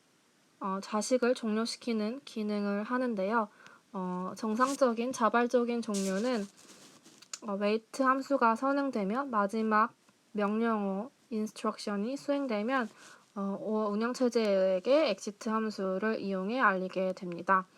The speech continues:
이후 자식이 가지고 있던 자원을 자발적으로 반납하게 됩니다.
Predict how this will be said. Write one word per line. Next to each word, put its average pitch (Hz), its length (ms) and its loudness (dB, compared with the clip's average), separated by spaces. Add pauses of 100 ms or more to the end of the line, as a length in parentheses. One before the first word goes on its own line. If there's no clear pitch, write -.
(500)
이후 247 180 2
자식이 233 540 0
가지고 233 440 0
있던 226 360 0
자원을 208 720 0
자발적으로 208 880 0
반납하게 208 600 -4
됩니다. 190 540 -2